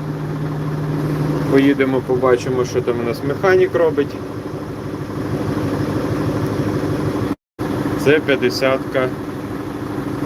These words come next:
з кліматом. Соліс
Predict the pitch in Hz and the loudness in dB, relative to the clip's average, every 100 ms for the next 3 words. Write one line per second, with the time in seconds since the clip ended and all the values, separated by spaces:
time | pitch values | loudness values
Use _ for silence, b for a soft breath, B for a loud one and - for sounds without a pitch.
0 | - - - - - - - - - - | -2 -2 -2 -2 0 0 -2 -2 -2 -2
1 | - - - - 131 156 - 127 135 143 | -2 -2 -2 0 2 0 -2 -2 0 2
2 | 131 123 120 107 104 98 - - 135 127 | 0 0 0 -2 -2 -6 -6 -6 -6 -6
3 | - - - - 151 151 151 151 151 151 | -6 -6 -6 -6 -4 -2 -2 0 0 0
4 | 147 151 147 151 147 147 151 147 147 147 | 0 0 0 0 0 0 0 0 0 0
5 | 147 147 143 - - - - - 131 120 | 0 -2 -2 -2 -2 -2 -2 2 4 4
6 | 113 | 2